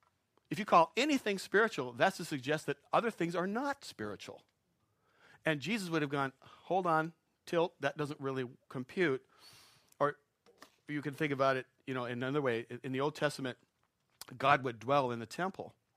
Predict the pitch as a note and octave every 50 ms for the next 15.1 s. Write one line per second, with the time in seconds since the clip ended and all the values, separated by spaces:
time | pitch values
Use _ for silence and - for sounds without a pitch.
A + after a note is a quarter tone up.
0 | _ - - - - - - G#3+ A3+ - G#3+ F3+ F3 D#3 E3+ D#3+ F3+ F3+ D#3+ D3+
1 | B2 C#3+ D3+ D3+ C3+ A2+ A2+ B2 C3 C#3+ C#3 C#3 C#3 - - - - - - -
2 | _ - C3+ D3 D3+ C#3 C3 A#2+ D3 D3 D#3 F3+ F3+ - F3 E3 D3+ - F#3 -
3 | - B2+ C#3 - - - - - _ _ _ _ _ _ _ _ _ _ _ _
4 | _ _ _ _ _ _ _ - C3 C#3+ C#3+ C3+ B2+ C#3 C#3 - _ _ - D3
5 | A3+ B3 - B3+ G#3+ F3 D#3+ C#3+ C3 D#3 E3+ G#3 G#3 - - D3+ B2+ A2+ G#2 G2
6 | F#2 - _ - - - - _ _ _ _ _ _ _ _ _ _ _ _ -
7 | F3 D#3+ - D#3+ D3+ E3 E3 D#3+ C#3 D3 D3+ C#3+ - - D3+ C#3 G2+ - - _
8 | _ _ _ _ _ _ _ _ _ _ _ _ _ _ _ _ _ _ _ _
9 | - C3+ E3+ E3+ D3 C#3 C#3 - - B2+ B2 B2 C3+ D3+ D3 B2+ A#2 G2 - _
10 | _ _ _ _ _ _ _ _ _ _ _ _ _ - - - _ _ - C3+
11 | C3+ C3+ C3+ C3+ C3 C3 C3 A#2+ A#2+ A#2+ B2 B2 _ _ _ _ _ - C3+ C3+
12 | C3+ C#3+ E3 E3 - E3+ F3 E3+ - D3 A#2+ - - A#2+ C#3 C#3+ C3+ C3 C#3 C3
13 | B2 C3+ B2 A2+ - - E3 G3 - - - A2+ G#2+ G2+ B2 B2 C3+ C#3+ D#3 D3+
14 | D3 - - D3+ C#3+ C3+ C3 B2 D3 D#3 - C3+ C3 C#3 D#3 F#3+ B3 C#4+ A3 D3+
15 | -